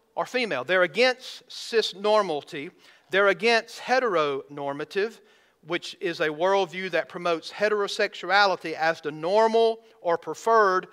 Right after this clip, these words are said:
sexual orientation, which <laughs> that's the way the Bible tells it. What about ableism? They're against that. They think that it's discriminate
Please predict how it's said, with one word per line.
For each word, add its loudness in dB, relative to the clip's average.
sexual -2
orientation, -2
which -8
<laughs> -12
that's 0
the -6
way 2
the 0
Bible 4
tells 2
it. -2
What 0
about 2
ableism? -2
They're -6
against -8
that. 0
They 2
think 0
that 2
it's -4
discriminate -2